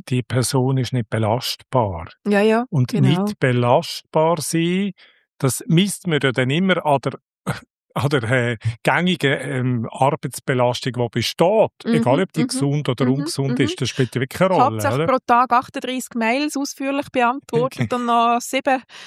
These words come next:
Speaker 2: Konferenzen und noch drei Vertragsabschlüsse, oder? Und
Speaker 1: Genau.
Speaker 2: dann ist gut. Dann ist es ein
Speaker 1: Genau.
Speaker 2: erfolgreicher Tag gewesen.
Speaker 1: Genau.
Speaker 2: Ich denke schon, auch heute wird häufig in der Arbeitswelt, in gewissen Branchen weniger, in anderen mehr,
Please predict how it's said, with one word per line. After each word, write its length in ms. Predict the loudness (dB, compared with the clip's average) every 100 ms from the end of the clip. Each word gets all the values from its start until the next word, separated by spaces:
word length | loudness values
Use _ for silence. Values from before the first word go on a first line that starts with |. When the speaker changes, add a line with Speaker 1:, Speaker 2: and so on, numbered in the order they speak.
| -16
Speaker 2:
Konferenzen 760 | -2 0 0 2 2 0 0 2 4 2 0
und 300 | -2 -6 -4
noch 140 | -2
drei 200 | -2 -2
Vertragsabschlüsse, 1120 | -4 -2 4 4 2 -6 -6 -6 -6 -6 -6 -4
oder? 220 | -2 -2
Und 80 | 0
Speaker 1:
Genau. 140 | 2
Speaker 2:
dann 160 | 4 2
ist 160 | -2 -4
gut. 240 | -2 -2 0
Dann 140 | 0
ist 160 | 0 0
es 80 | 2
ein 60 |
Speaker 1:
Genau. 100 | 0
Speaker 2:
erfolgreicher 600 | 2 2 2 2 -2 -2 -4
Tag 360 | -2 0 -2 -6
gewesen. 300 | -4 -2 0
Speaker 1:
Genau. 320 | -2 -4 -6 -8 -4
Speaker 2:
Ich 120 | 0
denke 360 | 2 2 0 -4
schon, 220 | 0 2
auch 220 | 2 2
heute 460 | 0 -2 -4 -6 -2
wird 300 | 0 0 -2 -10 -10 -4
häufig 680 | 0 2 0 -2 -2 0 0
in 60 |
der 120 | 0
Arbeitswelt, 880 | 2 2 0 -6 -4 2 4 4 2 -4
in 60 | -6
gewissen 360 | -2 -2 -4 -2
Branchen 420 | 0 0 0 0
weniger, 340 | 0 0 -2
in 100 | -2
anderen 400 | -2 -2 0 0
mehr, 340 | 2 2 0